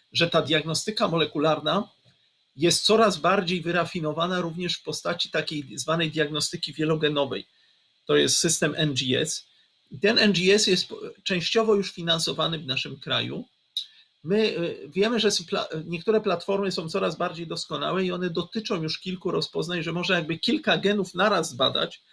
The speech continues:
i z jednej próbki określić zamiast krok po kroku, co zabiera czas, które te zaburzenia są tak naprawdę kluczowe dla ro-, dla tego, żeby zastosować to na nowotwór. W związku z tym to nie jest to, że to, że my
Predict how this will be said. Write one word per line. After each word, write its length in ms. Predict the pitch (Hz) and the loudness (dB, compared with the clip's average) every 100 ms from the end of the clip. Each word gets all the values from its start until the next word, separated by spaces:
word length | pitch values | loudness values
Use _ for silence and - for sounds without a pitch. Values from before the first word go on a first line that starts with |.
| - - - | -20 -20 -6
i 100 | 156 | -2
z 80 | 156 | 2
jednej 360 | 226 226 208 | 2 4 2
próbki 460 | - 196 214 - 170 | 2 0 0 0 0
określić 520 | 165 180 180 - 131 | 2 0 -2 -4 -4
zamiast 480 | 156 151 156 - - _ _ _ - | -2 -2 -2 -4 -8 _ _ _ 0
krok 240 | 202 208 | 0 2
po 140 | 185 | -2
kroku, 340 | - 202 202 185 | 2 2 2 -2
co 140 | 160 | 0
zabiera 420 | 147 135 151 143 | 0 0 0 0
czas, 380 | - 165 254 - _ _ _ _ _ - | -2 -2 -4 -8 _ _ _ _ _ -14
które 400 | - 262 247 220 | -2 2 4 4
te 160 | 196 | 4
zaburzenia 540 | 175 170 175 208 208 196 | 2 2 2 0 0 -2
są 180 | 190 | -6
tak 180 | 170 170 | -8 -10
naprawdę 380 | 170 180 180 175 | -10 -8 -6 -8
kluczowe 520 | - 180 170 185 160 | -4 -4 -2 -4 -4
dla 160 | 156 147 | -2 -4
ro-, 260 | 143 147 | -2 -4
dla 200 | 135 151 | -4 -4
tego, 280 | - 170 165 | -4 -4 -4
żeby 200 | 156 147 | -4 -4
zastosować 580 | 139 - - 147 135 131 | -4 -4 -4 -4 -4 -4
to 60 | 135 | -6
na 120 | 131 | -4
nowotwór. 460 | 131 131 - - | -4 -4 -6 -12
W 40 | - | -10
związku 300 | 151 - 170 | -6 -4 -2
z 60 | |
tym 220 | - 185 185 _ - - _ _ _ | 0 0 -2 _ -20 -20 _ _ _
to 120 | 190 | 2
nie 200 | 185 247 | 4 6
jest 260 | 220 185 - | 6 4 4
to, 160 | 196 | 2
że 160 | 180 170 | 2 0
to, 200 | 190 170 - - - | 0 0 0 -8 -10
że 220 | 139 170 | -4 0
my 240 | 175 190 | 2 2